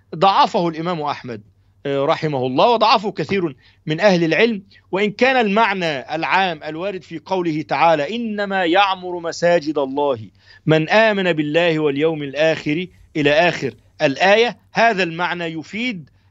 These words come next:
أن ال-، ال-، المحافظة على الصلاة في المسجد دليل على أن هذا الإنسان حريص على كل متطلبات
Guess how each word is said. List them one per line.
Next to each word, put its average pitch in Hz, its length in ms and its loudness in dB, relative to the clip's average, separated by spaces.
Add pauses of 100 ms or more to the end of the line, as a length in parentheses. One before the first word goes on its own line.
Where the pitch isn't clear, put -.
(120)
أن 185 320 -2
ال-، 123 420 -4
ال-، 127 1500 2
المحافظة 117 880 2
على 202 240 2
الصلاة 196 480 -6
في 165 100 -12
المسجد 151 560 -6 (540)
دليل 247 500 2
على 208 220 2
أن 202 280 -6
هذا 180 320 -6
الإنسان 160 600 -8 (280)
حريص 180 520 -2
على 156 320 0
كل 190 360 -2
متطلبات 139 800 0